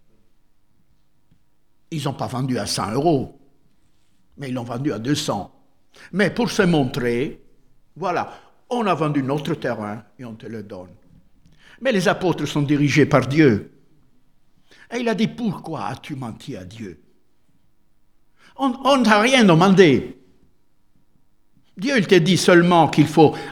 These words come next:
intervenir et pourvoir aux besoins de son Église. On ne te demande pas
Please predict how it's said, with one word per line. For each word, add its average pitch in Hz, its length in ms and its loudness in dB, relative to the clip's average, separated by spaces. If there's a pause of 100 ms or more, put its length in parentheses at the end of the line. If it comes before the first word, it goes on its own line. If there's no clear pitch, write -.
intervenir 147 920 0 (480)
et 220 120 2
pourvoir 165 680 2
aux 131 60 2
besoins 143 480 2
de 127 80 0
son 139 200 2
Église. 156 600 4 (840)
On 269 80 -2
ne - 60 -4
te 269 80 4
demande 202 560 6
pas - 600 4